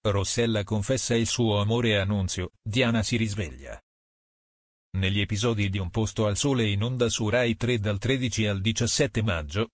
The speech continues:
Rossella confesserà il proprio amore a Nunzio e quindi Riccardo non potrà che prenderla male. I due uomini finiranno per scontrarsi duramente e solo l'intervento di Ornella placherà gli animi. Intanto Ida non ne potrà più delle continue discussioni con Ferri e sarà determinata a riprendersi Tommaso,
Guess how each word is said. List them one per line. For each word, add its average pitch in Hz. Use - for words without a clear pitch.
Rossella 104
confesserà 113
il 107
proprio 123
amore 113
a 95
Nunzio 104
e 107
quindi 117
Riccardo 123
non 131
potrà 123
che 110
prenderla 131
male. 73
I 107
due 123
uomini 127
finiranno 123
per 101
scontrarsi 113
duramente 107
e 101
solo 92
l'intervento 101
di 107
Ornella 113
placherà 117
gli 117
animi. 71
Intanto 123
Ida 113
non 120
ne 117
potrà 117
più 131
delle 110
continue 123
discussioni 117
con 117
Ferri 113
e 120
sarà 110
determinata 123
a 113
riprendersi 117
Tommaso, 110